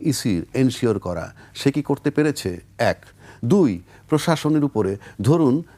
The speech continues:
প্রশাসন আপনার দিকে ঝুঁকে আছে, যেটা জামাত বলল যে প্রশাসন এক পক্ষের দিকে ঝুঁকে আছে, যদি এমনটা হয়, তাহলে প্রশাসন যদি আপনার দিকে ঝুঁকে থাকে, for example, তাহলে আমি কি ভাববো?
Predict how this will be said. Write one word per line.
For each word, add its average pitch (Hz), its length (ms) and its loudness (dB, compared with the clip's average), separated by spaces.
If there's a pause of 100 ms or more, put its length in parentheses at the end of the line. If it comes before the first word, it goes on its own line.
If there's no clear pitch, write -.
প্রশাসন 170 440 0 (320)
আপনার 147 340 0
দিকে 143 160 4
ঝুঁকে 120 300 0
আছে, 98 160 -2
যেটা 123 180 0
জামাত 127 340 4
বলল 117 220 2 (360)
যে 127 80 8
প্রশাসন 139 460 0
এক 123 200 4
পক্ষের 110 420 0
দিকে 98 200 2 (260)
ঝুঁকে 123 300 2
আছে, 87 220 -8 (280)
যদি 131 200 4 (120)
এমনটা 151 300 2
হয়, 98 340 0 (260)
তাহলে 160 200 4 (380)
প্রশাসন 190 560 0 (320)
যদি 156 240 0 (120)
আপনার 175 420 2
দিকে 180 180 2 (100)
ঝুঁকে 135 220 2
থাকে, 107 320 0 (380)
for 117 160 6
example, 104 440 0 (300)
তাহলে 156 240 4
আমি 180 120 6
কি 190 120 -2
ভাববো? 151 340 2